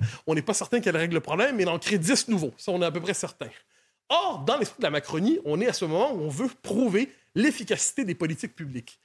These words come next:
Et Marseille devient le laboratoire pour tester la prochaine étape de la Macronie.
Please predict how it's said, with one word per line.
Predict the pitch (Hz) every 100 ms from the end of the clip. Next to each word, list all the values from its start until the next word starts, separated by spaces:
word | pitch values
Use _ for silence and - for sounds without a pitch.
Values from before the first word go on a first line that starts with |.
| _ _ 214
Et | 214
Marseille | 202 - 359 269
devient | 180 185 294
le | 190 226 349
laboratoire | 233 175 185 160 165 - 262 285 - -
pour | -
tester | - - 269 - 311
la | 254 -
prochaine | 226 - 285 226
étape | - 302 202
de | 147
la | 180 247 - - - -
Macronie. | 214 240 - 165 131